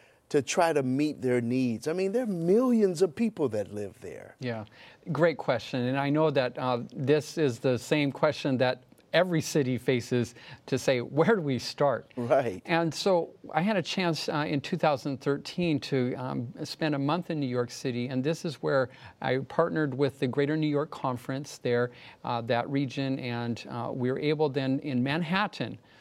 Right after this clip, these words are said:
Speaker 2: uh, we were starting our work there at the Life Hope Center there near Bryant Park. And that's where we had to, we conducted a demographic study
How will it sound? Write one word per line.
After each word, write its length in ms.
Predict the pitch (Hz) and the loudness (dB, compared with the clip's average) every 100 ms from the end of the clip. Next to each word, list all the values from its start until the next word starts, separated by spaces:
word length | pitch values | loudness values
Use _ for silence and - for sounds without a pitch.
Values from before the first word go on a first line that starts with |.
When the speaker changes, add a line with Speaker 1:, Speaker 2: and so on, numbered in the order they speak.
| - - - | -20 -16 -4
Speaker 2:
uh, 180 | 127 123 | 0 0
we 200 | 123 131 | 2 2
were 260 | 131 135 | 2 2
starting 460 | 135 - 160 160 156 | -2 2 2 4 2
our 120 | 139 | 2
work 300 | 127 143 - | 2 0 -2
there 460 | 127 131 127 120 127 - | 0 2 4 0 -4 -6
at 340 | 131 117 - | -4 -4 -4
the 200 | 147 127 | -4 2
Life 180 | 123 127 | 2 2
Hope 180 | - 143 | -2 -4
Center 360 | - 123 131 | -4 -4 -4
there 300 | 113 127 120 - - - | 0 0 0 -2 -12 -4
near 120 | 135 | -2
Bryant 320 | 113 120 135 | 2 0 -2
Park. 380 | - 170 123 - - - - _ | -4 -2 -2 -4 -20 -20 -20 _
And 220 | 147 147 143 | -4 0 2
that's 340 | 165 190 - | 2 0 -4
where 360 | 202 170 147 - _ _ _ 156 | 2 2 2 -4 _ _ _ 0
we 160 | 165 | 0
had 320 | 170 226 190 | 0 0 0
to, 80 | 180 | 0
we 380 | - 156 147 147 - | 0 2 0 -2 -2
conducted 580 | 170 156 160 - 180 156 | 0 2 2 2 0 2
a 240 | 151 143 | 2 2
demographic 600 | 127 151 135 131 120 147 | 2 0 2 0 -2 -8
study 540 | - - 131 135 233 | -10 -4 -2 0 -4